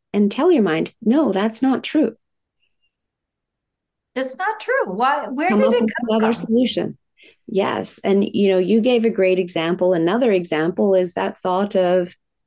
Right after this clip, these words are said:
Speaker 1: "I can't." Cancel, cancel, cancel. You might have had a great idea about something and you tell it to somebody else who says, "Well, you can't do that." And then it becomes, "I can't."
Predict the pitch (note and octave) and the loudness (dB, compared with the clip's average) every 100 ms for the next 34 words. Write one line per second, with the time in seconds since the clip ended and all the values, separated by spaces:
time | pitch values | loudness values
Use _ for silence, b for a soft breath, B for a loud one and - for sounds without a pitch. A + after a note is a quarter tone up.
0 | _ E3+ F3+ - D#4+ E4 - - - _ | _ -6 -6 -2 0 0 -2 -14 -18 _
1 | _ _ _ _ _ _ _ _ _ _ | _ _ _ _ _ _ _ _ _ _
2 | - E3 D#3+ F3+ F3+ E3+ F3 F3 F3 - | -8 -6 -6 -4 -4 -4 -4 -4 -4 -4
3 | - - _ _ _ b b - G3 A#3 | -10 -12 _ _ _ b b -2 2 4
4 | G#3+ G#3 G3+ F#3 E3+ E3+ F#3 F#3 E3+ E3 | 2 0 -2 -2 0 0 2 2 0 0
5 | G3+ F#3 D#3 - - D#3+ E3+ F#3 E3+ E3 | 0 0 -2 -4 -6 -4 0 2 2 0
6 | E3+ A3 B3+ - E3 - F#3 F3 D#3+ B3 | -2 -2 -2 -2 -6 -4 -2 0 2 2
7 | A3+ F#3 G3 F#3+ - F#3 F3 E3+ F3 A3 | 0 -2 -2 -4 -2 -2 -2 -4 -4 -4
8 | E4 - - C3 - A3+ D#4+ - _ _ | -4 -4 -4 -4 -4 -8 -10 -16 _ _
9 | _ _ _ _ - G#3 F#3+ F#3+ G3+ G3+ | _ _ _ _ -2 2 2 2 0 -2
10 | F3+ D#3+ D#3 - _ D3+ D3+ - C#4+ C#4+ | 0 0 -2 -6 _ -6 -6 -4 -2 -2
11 | - - - | -2 -8 -12